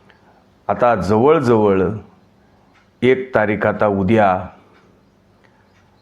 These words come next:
शेवटच्या टप्प्याचं, सातव्या टप्प्याचं मतदान होऊन जाईल. अगदी शेवटचा टप्पा म्हणजे सत्तावन्न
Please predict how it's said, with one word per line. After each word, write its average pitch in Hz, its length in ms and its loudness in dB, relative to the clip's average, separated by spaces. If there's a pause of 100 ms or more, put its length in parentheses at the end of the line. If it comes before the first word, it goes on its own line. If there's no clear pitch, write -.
(420)
शेवटच्या 107 520 0
टप्प्याचं, 101 560 -2
सातव्या 107 440 -2
टप्प्याचं 95 560 -4
मतदान 95 580 -2 (1000)
होऊन 95 380 0
जाईल. 101 280 2
अगदी 92 300 -2
शेवटचा 101 520 -2 (120)
टप्पा 110 320 -4
म्हणजे 101 720 -2 (1800)
सत्तावन्न 151 760 0